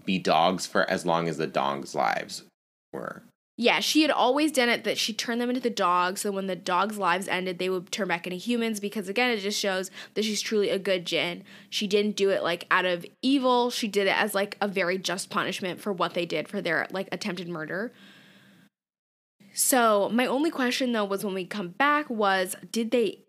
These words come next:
Speaker 2: age? 'Cause, like, that wasn't really mentioned at all. And also, like, as far as aging goes,
Speaker 1: I think they
Speaker 2: did they
Speaker 1: aged, if they
Speaker 2: age?
Speaker 1: aged, it a-, they aged in human years.
Speaker 2: 'Cause I'm like, if they would've aged in dog years, they would've aged way faster.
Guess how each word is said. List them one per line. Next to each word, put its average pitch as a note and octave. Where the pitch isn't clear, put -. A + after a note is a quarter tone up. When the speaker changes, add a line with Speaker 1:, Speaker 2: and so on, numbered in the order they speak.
Speaker 2:
age? G#3
'Cause, A#3
like, G#3+
that -
wasn't G3+
really B3+
mentioned F3+
at C4+
all. C#4+
And A3
also, G#3
like, G#3
as G3
far G#3
as G3
aging A#3
goes, F3
Speaker 1:
I E2+
think A#2+
they A2+
Speaker 2:
did F#2
they -
Speaker 1:
aged, -
if B3+
they C#3
Speaker 2:
age? B2
Speaker 1:
aged, -
it -
a-, F#2
they E2+
aged E2+
in D#2
human D2
years. G1+
Speaker 2:
'Cause D4
I'm D4
like, C#4+
if C#4
they C#4+
would've D#4
aged D#4
in A#3+
dog B3+
years, B3
they A3+
would've A3
aged G#3
way G#3
faster. A3+